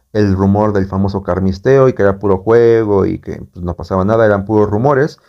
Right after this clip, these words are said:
pero pues bueno, él mismo, según lo comentan aquí, lo confirmó en la Casa de los Famosos tres, y pues bueno, al parecer esto ocasionó problemas que ya después...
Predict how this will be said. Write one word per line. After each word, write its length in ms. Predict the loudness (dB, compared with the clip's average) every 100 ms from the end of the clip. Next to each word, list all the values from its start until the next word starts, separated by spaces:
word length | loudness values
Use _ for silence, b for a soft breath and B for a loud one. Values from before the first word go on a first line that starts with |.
| b b b
pero 180 | -2 0
pues 140 | 0
bueno, 260 | 0 0 0
él 200 | 0 0
mismo, 460 | 2 0 0 0 -2
según 560 | -4 -6 -2 -2 -2 -2
lo 160 | -2
comentan 300 | -2 -4 -2
aquí, 200 | -4 -2
lo 140 | -2 -2
confirmó 640 | -4 -8 -4 -2 0 -2
en 140 | -4 -6
la 80 |
Casa 180 | -6 -4
de 60 | -4
los 100 | -2
Famosos 380 | -4 -4 -4 0
tres, 340 | 0 0 -6 _ _ _ _ _
y 80 | -12
pues 240 | -4 -2 0
bueno, 260 | 0 0
al 100 | -2
parecer 460 | 0 -2 0 -4 -6
esto 220 | -10 -8
ocasionó 400 | -8 -10 -8 -6
problemas 400 | -2 -2 -2 -4
que 80 | -2
ya 80 | -2
después... 460 | -2 -2 -4 -4